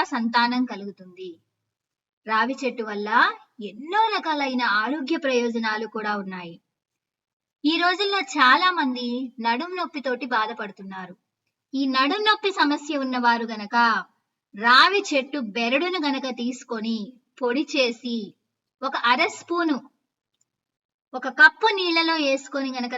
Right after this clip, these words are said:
తాగుతూ ఉన్నట్లయితే ఖచ్చితంగా నడుము నొప్పి అనేది తగ్గిపోతుంది. ఇంకా ఈ రావి చెట్టు రసముతో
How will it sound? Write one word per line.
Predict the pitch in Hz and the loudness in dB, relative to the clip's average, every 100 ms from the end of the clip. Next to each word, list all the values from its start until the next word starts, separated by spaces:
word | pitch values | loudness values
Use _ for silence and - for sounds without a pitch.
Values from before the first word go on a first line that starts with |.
| 233 | -2
తాగుతూ | 214 233 269 294 294 | 0 0 -2 -4 -4
ఉన్నట్లయితే | 254 247 247 214 202 202 214 285 403 _ - | -4 -4 -4 -6 -8 -8 -6 -6 -8 _ -4
ఖచ్చితంగా | 302 - - 370 311 269 294 302 | -2 -2 -4 -2 0 2 2 2
నడుము | 254 247 320 349 | 2 -2 -2 -2
నొప్పి | 294 247 277 | -4 -4 -2
అనేది | 254 226 214 285 | -2 -2 -6 -6
తగ్గిపోతుంది. | 269 208 220 208 190 180 175 170 _ _ _ _ _ _ _ _ _ | -6 -6 -10 -12 -14 -14 -16 -18 _ _ _ _ _ _ _ _ _
ఇంకా | 330 381 403 302 285 294 294 - _ | -8 -2 4 6 4 0 -4 -16 _
ఈ | 269 277 285 294 | -6 -2 -4 0
రావి | 240 277 339 427 | 6 6 6 2
చెట్టు | 370 302 - | -2 -2 -4
రసముతో | 254 233 233 302 320 269 | -2 -2 -2 -2 -2 -2